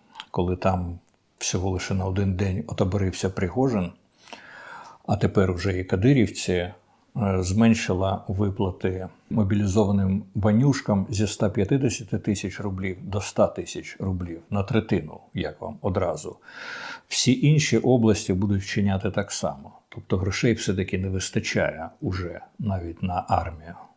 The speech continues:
На цьому місці я маю закликати вас підписатися на цей канал і відписатися від усіх інших, але я не буду це робити, а просто нагадаю вам,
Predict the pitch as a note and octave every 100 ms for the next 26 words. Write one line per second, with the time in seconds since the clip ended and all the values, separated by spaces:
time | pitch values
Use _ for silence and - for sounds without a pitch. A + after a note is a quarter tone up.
0 | - A#2 B2 B2 B2+ A#2+ A#2 A#2 - A2
1 | G#2 G#2+ G#2 F#2+ G2+ A#2 G#2+ G2 G2+ G2
2 | - G2+ - G2 - F#2 F#2+ - G2+ G2+
3 | G#2 G2 G#2+ G2+ G2 G#2 G#2 F#2+ - -
4 | - G2 G2+ - G2 G2 G2+ - G2+ -
5 | E3 D3+ B2 - A#2 G#2+ G#2+ G#2+ G#2 G2+
6 | G2 F#2 F#2 - F#2+ G2 G#2 C#3+ C#3+ A2+
7 | G#2+ - F#2+ F2+ G2+ F#2+ G2+ F#2 F2+ F#2+
8 | F#2+ F#2 F#2+ F#2+